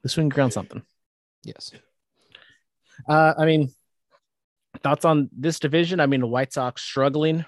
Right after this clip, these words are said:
Speaker 1: right now. They've only scored sixty runs, minus twenty-seven run differential. Uh, Liam Hendricks, uh,
Speaker 2: Okay.
Speaker 1: I guess my boy, I don't know if he,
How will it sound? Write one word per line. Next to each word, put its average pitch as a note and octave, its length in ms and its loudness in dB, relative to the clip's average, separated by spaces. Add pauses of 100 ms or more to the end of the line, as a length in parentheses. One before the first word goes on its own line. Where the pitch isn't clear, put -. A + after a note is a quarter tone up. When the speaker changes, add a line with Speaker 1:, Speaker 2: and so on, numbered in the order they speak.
(140)
Speaker 1:
right C3+ 260 0
now. C3 360 -2
They've A#2 360 -6
only B2+ 220 0
scored C3+ 580 -2
sixty - 360 -6
runs, B2+ 260 0
minus B2+ 360 2
twenty-seven B2+ 600 -2
run A#2+ 180 -2
differential. A#2+ 680 -4
Uh, G#2+ 120 -6
Liam A#2+ 320 2
Hendricks, D3 680 -2 (500)
uh, F2+ 260 -10
Speaker 2:
Okay. G#2+ 140 -10
Speaker 1:
I G#2+ 80 -2
guess A2 260 -2
my B2 320 4
boy, A#2+ 200 2
I A2+ 40 4
don't G#2+ 120 0
know G#2+ 60 -2
if G#2 120 -16
he, F#2 180 -14